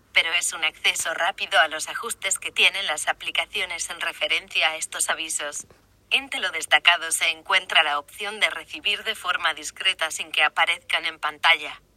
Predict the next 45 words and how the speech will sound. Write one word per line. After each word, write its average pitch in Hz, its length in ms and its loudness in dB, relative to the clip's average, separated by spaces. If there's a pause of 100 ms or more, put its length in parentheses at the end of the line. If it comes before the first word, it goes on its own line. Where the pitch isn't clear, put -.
(140)
la 220 120 4
de 196 120 0
dar 190 180 4
relevancia 170 680 2
si - 100 -6
se - 160 -2
desea 156 400 0
precisamente 175 880 -4
que 160 100 0
aparezcan 170 640 0
e 165 100 2
incluso 185 520 -6
suenen 185 340 -2
y 170 80 -8
por 160 220 -4
otro 170 240 -2
lado 160 260 0
la 151 140 -2
posibilidad 147 680 -4
de 165 140 -6
desactivarlas 165 880 -2
completamente. 151 960 -6 (420)
Eliminar. 170 560 0 (480)
Poco 226 300 4
hay 214 120 8
que - 140 4
explicar 175 600 4
de 160 120 -4
esta 170 220 0
función, 156 560 -8 (340)
la 165 160 2
cual 160 260 2
es 156 160 -6
muy 165 220 0
obvia 175 240 0
y 165 100 0
es 180 120 -2
que 165 160 -6
borra 160 340 0
el 151 100 -2
aviso 156 380 -4
del 160 160 -6
panel 156 380 -4
de 165 100 -10
notificaciones. 160 1120 -6